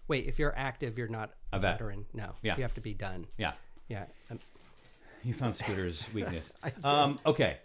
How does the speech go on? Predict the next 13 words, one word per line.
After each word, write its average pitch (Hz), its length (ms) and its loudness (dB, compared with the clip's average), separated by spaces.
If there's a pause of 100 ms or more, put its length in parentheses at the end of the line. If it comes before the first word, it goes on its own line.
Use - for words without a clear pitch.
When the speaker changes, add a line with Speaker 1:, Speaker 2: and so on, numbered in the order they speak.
(140)
Speaker 2:
So, 147 540 8
Speaker 1:
So, 143 80 6
yes, 139 340 6
the 135 80 2
Speaker 2:
okay. 113 260 6
So - 240 4
I 156 120 10
would 208 160 10
advise 139 480 8
people. 120 240 2
So, 156 280 6
so 180 260 4 (240)
look, 147 300 2